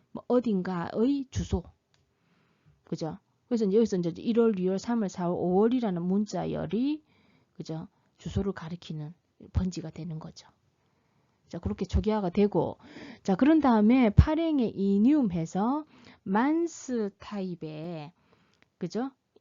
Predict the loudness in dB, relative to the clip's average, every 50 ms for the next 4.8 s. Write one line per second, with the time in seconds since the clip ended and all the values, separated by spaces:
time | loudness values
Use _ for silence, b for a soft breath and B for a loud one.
0 | _ _ -2 0 2 2 2 2 2 0 0 -4 -6 -6 -8 -8 -10 -14 _ _
1 | _ _ _ _ _ _ _ _ _ _ _ _ _ _ _ _ _ _ -12 -10
2 | -8 -8 -8 -8 -6 4 4 6 6 6 2 2 -2 -4 -4 -4 -6 -6 -10 -8
3 | -8 -8 -8 -8 -10 -10 -10 -10 -8 -6 -6 -8 -8 -6 -2 0 2 2 4 4
4 | 4 4 2 0 -2 -4 -10 _ _ _ -8 -6 -6 -6 -6